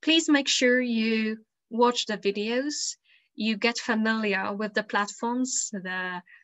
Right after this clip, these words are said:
Discord platform, Roll twenty platform, and the Watch Together as well. And remember, the most <laughs> important part about all of this is actually for your players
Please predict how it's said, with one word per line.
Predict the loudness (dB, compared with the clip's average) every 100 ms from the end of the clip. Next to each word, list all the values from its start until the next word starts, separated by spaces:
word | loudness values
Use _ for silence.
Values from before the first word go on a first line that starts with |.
| _ _
Discord | 0 2 0 -2 0
platform, | 0 0 -2 -2 -2 -2 -12 _
Roll | -2 0
twenty | 0 -2 -2 0
platform, | 0 0 -2 -2 -2 -2 -8 -18 -6
and | 2
the | 2
Watch | 2 0 0 -2
Together | 0 2 4 2 0 -2
as | -4 -4
well. | -2 -4 -4 -10 _ -20 _ _
And | 2 2 2
remember, | 4 4 4 2 -2 -4 -6 -10 _ _ _ _ _
the | 2 6
most | 8 8 6 2
<laughs> |
important | -2 2 4 4 4 0 2
part | 2 2 2
about | -2 -2 -2 -4
all | -2 0
of | 0
this | 0 -2 -2
is | -4 0
actually | 0 0 -4
for | -4 -4
your | -4
players | -2 -2 0 -2 -2 -6